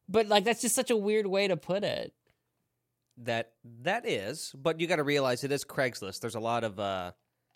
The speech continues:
Speaker 2: I mean, there, I think there's a whole section on Craigslist for, uh, what do they call them?
Speaker 1: For children? Like,
Speaker 2: No,
Speaker 1: what,
Speaker 2: no, no,
Speaker 1: what,
Speaker 2: no, no.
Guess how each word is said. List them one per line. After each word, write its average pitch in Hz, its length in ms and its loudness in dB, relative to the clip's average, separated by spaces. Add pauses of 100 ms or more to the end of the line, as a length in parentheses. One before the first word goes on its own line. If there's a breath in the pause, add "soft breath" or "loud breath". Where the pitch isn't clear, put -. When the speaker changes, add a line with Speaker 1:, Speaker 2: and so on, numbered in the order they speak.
(300)
Speaker 2:
I 139 40 -6
mean, 147 100 2
there, 185 140 2
I 180 80 2
think 214 180 -2
there's 180 120 0
a 151 60 2
whole 147 160 2
section 143 420 0
on 110 100 -4
Craigslist 110 600 -6
for, 95 500 -8 (680)
uh, 92 180 -8
what 110 180 -6
do 123 60 -10
they 117 100 -4
call 101 300 -4
them? 90 180 -10
Speaker 1:
For 160 120 -2
children? 160 460 -2 (880)
Like, 247 220 4
Speaker 2:
No, 190 200 6
Speaker 1:
what, 220 100 6
Speaker 2:
no, 226 380 8
no, 226 160 8
Speaker 1:
what, 208 80 10
Speaker 2:
no, 202 100 6
no. 147 180 2